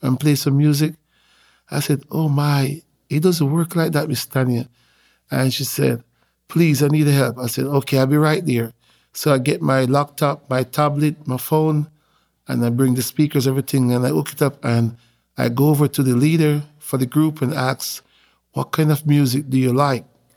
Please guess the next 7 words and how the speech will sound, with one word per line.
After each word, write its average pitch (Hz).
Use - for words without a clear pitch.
And 113
she -
said, 117
"Can 127
you 120
play 131
some 127